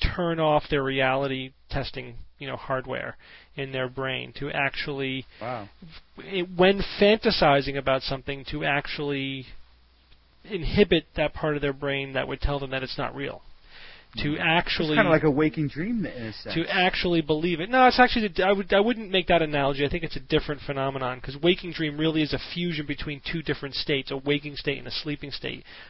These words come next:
Speaker 1: This is a pure waking state, but there are certain, there are certain hardware in our brain that, that, um, we can't inhibit. Uh, for example, the, the experiment that he did was,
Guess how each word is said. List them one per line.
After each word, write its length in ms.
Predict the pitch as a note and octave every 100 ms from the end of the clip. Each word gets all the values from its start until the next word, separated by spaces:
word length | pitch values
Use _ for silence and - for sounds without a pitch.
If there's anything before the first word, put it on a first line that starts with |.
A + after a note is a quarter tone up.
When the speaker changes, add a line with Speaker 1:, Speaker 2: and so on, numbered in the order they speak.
| -
Speaker 1:
This 160 | F3
is 100 | A3
a 80 | E3+
pure 320 | - - G3+
waking 440 | G3 E3 F3 - D#3+
state, 420 | - D3 C3+ C#3 - - - -
but 220 | C3+ D3
there 180 | D#3 D3+
are 80 | D3
certain, 560 | - G#3+ G#3 F#3 E3+ - - - -
there 100 | -
are 40 | F3
certain 340 | - A3+ F#3 F#3
hardware 560 | - - G3+ G3 E3+ D#3
in 60 |
our 120 | D3 C#3
brain 440 | C#3+ E3+ D#3 C#3
that, 220 | C3+ C3+ - - _ - - -
that, 400 | D3+ C#3+ - -
um, 460 | C#3+ C#3 C3+ C3+ - - - - - - - - _ - - D#3+
we 120 | D#3+
can't 340 | - G3+ F#3
inhibit. 600 | D#3 D3 C3+ G#3+ D3 D3 - - - - - - -
Uh, 280 | F#3 D3+ D#3 - -
for 100 | E3+
example, 420 | D#3 C#3+ D#3+ - E3
the, 160 | E3 -
the 100 | E3+
experiment 540 | - - B3 B3 G3+
that 160 | F3 D3+
he 160 | D3+
did 320 | D3+ D3 C#3
was, 240 | C3 C3+